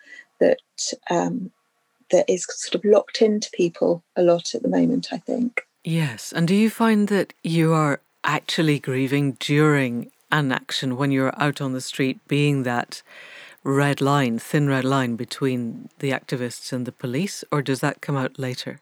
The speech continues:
Speaker 1: That's a very good question. It very much varies according to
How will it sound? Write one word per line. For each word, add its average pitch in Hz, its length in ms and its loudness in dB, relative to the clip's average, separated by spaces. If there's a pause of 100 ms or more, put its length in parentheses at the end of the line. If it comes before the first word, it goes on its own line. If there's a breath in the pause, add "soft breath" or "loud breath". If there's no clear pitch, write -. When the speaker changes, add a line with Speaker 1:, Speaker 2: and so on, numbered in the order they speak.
Speaker 1:
That's - 260 0
a 220 40 -4
very 233 200 8
good 226 180 4
question. 190 680 2
It 240 240 4
very 254 260 10
much 240 340 6
varies 220 800 6
according 214 520 4
to 208 200 -2